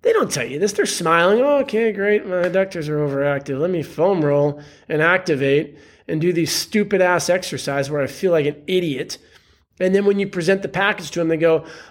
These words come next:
"Uh, let me think about it. Oh, that's really expensive. Let me talk to my significant other. Uh, I'm gonna try out a few other places."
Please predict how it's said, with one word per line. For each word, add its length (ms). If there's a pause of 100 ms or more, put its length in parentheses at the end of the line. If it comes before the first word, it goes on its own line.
"Uh, 140
let 100
me 100
think 260
about 240
it. 140
Oh, 100
that's 200
really 200
expensive. 680 (240)
Let 80
me 80
talk 260
to 60
my 100
significant 560
other. 360 (340)
Uh, 60
I'm 220
gonna 120
try 260
out 60
a 60
few 200
other 160
places." 520